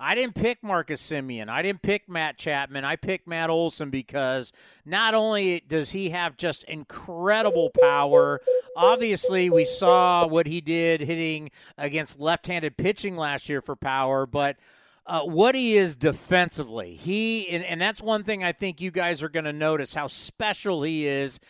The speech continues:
at picking the baseball, at throwing the baseball. He really, and running the bases. You guys are getting an all-around player who I agree with, younger, cheaper, but man, I think he's about to explode on the national scene,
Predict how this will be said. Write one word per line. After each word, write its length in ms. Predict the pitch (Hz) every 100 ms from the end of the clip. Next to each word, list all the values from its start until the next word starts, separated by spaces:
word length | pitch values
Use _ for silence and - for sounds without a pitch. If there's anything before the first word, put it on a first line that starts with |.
| _ -
at 220 | 139 -
picking 400 | 156 214 226 208
the 80 | 185
baseball, 640 | 175 170 160 - 170 165
at 160 | 135 127
throwing 500 | _ 165 196 202 180
the 80 | 165
baseball. 640 | 151 151 139 - 147 143 - - -
He 180 | 190
really, 480 | 190 220 277 254 254
and 360 | - 196 240 208
running 300 | 220 220 208
the 80 | 180
bases. 580 | 196 202 - 214 202 - _ _
You 240 | 135 240 330
guys 320 | 277 254 208
are 80 | 185
getting 340 | 180 196 175
an 100 | 160 -
all-around 680 | 165 185 214 190 196 190 165
player 400 | 180 185 196 165
who 140 | 196
I 100 | 196
agree 380 | 165 147 220 214
with, 220 | 175 165 _ _
younger, 560 | 123 139 196 233 220 233
cheaper, 720 | - 214 226 208 240 240 233 _ _
but 240 | - 160 147
man, 600 | 156 175 202 214 214 208
I 160 | 170 190
think 280 | - 208 -
he's 240 | 208 190
about 340 | 180 185 185
to 80 | -
explode 520 | 156 - - 196 196
on 140 | 175 160
the 80 | 160
national 440 | 165 160 175 147
scene, 440 | - 190 165 147